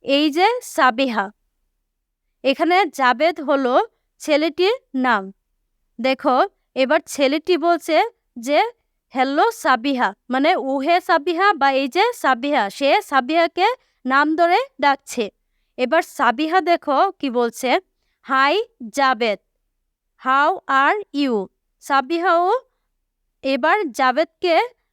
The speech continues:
হাই বলে সম্বোধন করলো। এ-, তারপর জিজ্ঞাসা করলো যে, "তুমি কেমন আছো?" দেখো এবার জাবেদ কি বলছে, "ফাইন, ভালো, থ্যাঙ্কস,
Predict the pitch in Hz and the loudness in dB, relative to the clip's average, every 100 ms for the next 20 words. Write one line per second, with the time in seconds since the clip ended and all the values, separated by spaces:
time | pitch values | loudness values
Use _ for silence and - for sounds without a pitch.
0 | _ - 262 269 359 320 294 311 453 508 | _ -4 0 0 0 -2 0 0 0 -4
1 | _ _ - 311 294 320 349 480 _ 311 | _ _ -4 -2 -2 0 -2 -2 _ -2
2 | 277 262 294 494 _ _ _ 240 262 247 | 0 2 0 -2 _ _ _ -2 -2 0
3 | 277 269 - 370 269 294 285 339 339 349 | 0 0 2 0 0 -2 -2 -2 -4 -2
4 | 349 349 349 370 403 - 302 294 359 480 | 0 0 0 -4 -4 -6 -4 0 0 -2
5 | - 311 294 311 392 494 _ 247 254 - | -2 -2 0 0 0 -4 _ -2 -2 -2
6 | - 202 - _ _ _ _ _ _ _ | -6 -8 -10 _ _ _ _ _ _ _
7 | _ _ _ _ _ 226 277 285 359 381 | _ _ _ _ _ -2 0 0 0 0
8 | 262 277 247 311 269 415 _ _ _ _ | 0 0 2 2 2 -2 _ _ _ _
9 | _ 202 233 254 262 277 403 - - 277 | _ -12 -2 0 0 0 -2 -4 -6 -2
10 | 262 262 - 220 196 _ _ _ _ _ | 0 0 -4 -8 -8 _ _ _ _ _
11 | _ _ _ _ - 262 262 269 403 - | _ _ _ _ -2 0 2 0 -2 -8
12 | _ _ 220 247 262 262 269 381 480 _ | _ _ -8 -2 0 2 2 0 -2 _
13 | - 269 269 302 440 - | -4 2 2 2 -2 -10